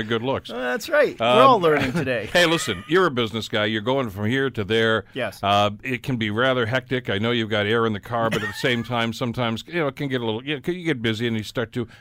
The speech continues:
Speaker 2: perspire a
Speaker 1: That's
Speaker 2: little
Speaker 1: right.
Speaker 2: bit.
Speaker 1: Yes. You're not
Speaker 2: Uh,
Speaker 1: as
Speaker 2: and you get a
Speaker 1: fresh.
Speaker 2: little, you f-, yeah, you feel a little clammy, and sometimes you smell a, not you specifically,
Speaker 1: That's
Speaker 2: but
Speaker 1: okay.
Speaker 2: it,
Speaker 1: That's
Speaker 2: it
Speaker 1: all
Speaker 2: can
Speaker 1: right. Yes.
Speaker 2: happen.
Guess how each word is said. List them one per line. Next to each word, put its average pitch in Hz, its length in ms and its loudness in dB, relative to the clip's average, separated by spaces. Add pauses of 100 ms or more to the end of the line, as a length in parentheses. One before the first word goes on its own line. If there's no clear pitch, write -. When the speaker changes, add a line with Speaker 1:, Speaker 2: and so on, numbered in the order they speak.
Speaker 2:
perspire 127 580 -6
a - 40 -4
Speaker 1:
That's 95 180 0
Speaker 2:
little 92 120 -4
Speaker 1:
right. 156 200 -2
Speaker 2:
bit. 113 80 -14
Speaker 1:
Yes. 143 380 -6
You're 151 120 2
not - 120 6
Speaker 2:
Uh, - 20 4
Speaker 1:
as 311 80 0
Speaker 2:
and 165 100 0
you 175 80 2
get 240 100 4
a 202 40 0
Speaker 1:
fresh. 160 120 2
Speaker 2:
little, 156 140 -8
you 160 60 -2
f-, - 160 -8
yeah, 160 180 4
you 127 140 2
feel 202 220 0
a 170 40 4
little 147 240 2
clammy, 139 460 0
and 123 100 -6
sometimes 165 380 -2
you 143 60 -12
smell 156 340 -2
a, 98 160 -2
not 147 180 0
you 123 260 0
specifically, - 600 -6
Speaker 1:
That's 208 160 2
Speaker 2:
but - 80 2
Speaker 1:
okay. 160 180 4
Speaker 2:
it, 214 40 -12 (100)
Speaker 1:
That's 214 140 0
Speaker 2:
it - 20 -2
Speaker 1:
all 202 60 0
Speaker 2:
can 220 80 2
Speaker 1:
right. 202 60 2
Yes. 190 80 0
Speaker 2:
happen. 117 320 0